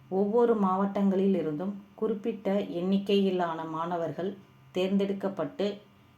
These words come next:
இப்பள்ளியில் சேர்க்கப்படுவார்கள். அரசு பள்ளிகளில் பயிலும் மாணவர்கள் அவர்களின் கல்வி நிலை, நல்ல குணம், கீழ்ப்படிதல், வருகை, பள்ளி நிகழ்ச்சியில் பங்கேற்பு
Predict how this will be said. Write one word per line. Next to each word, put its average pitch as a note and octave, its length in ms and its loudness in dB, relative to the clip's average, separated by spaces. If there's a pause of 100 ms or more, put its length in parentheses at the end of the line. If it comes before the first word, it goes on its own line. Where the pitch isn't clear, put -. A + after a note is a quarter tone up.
இப்பள்ளியில் G3 680 2 (220)
சேர்க்கப்படுவார்கள். D3+ 920 -2 (1900)
அரசு G3 380 0
பள்ளிகளில் G3+ 680 2
பயிலும் E3+ 460 -2 (120)
மாணவர்கள் F3 720 0 (440)
அவர்களின் F3+ 680 -2 (120)
கல்வி F#3+ 380 0
நிலை, F3 420 0 (180)
நல்ல F3 360 0
குணம், F3 520 -4 (460)
கீழ்ப்படிதல், F#3 680 0 (400)
வருகை, F3 560 -2 (440)
பள்ளி G3 300 2
நிகழ்ச்சியில் G3+ 680 2
பங்கேற்பு F3+ 680 -2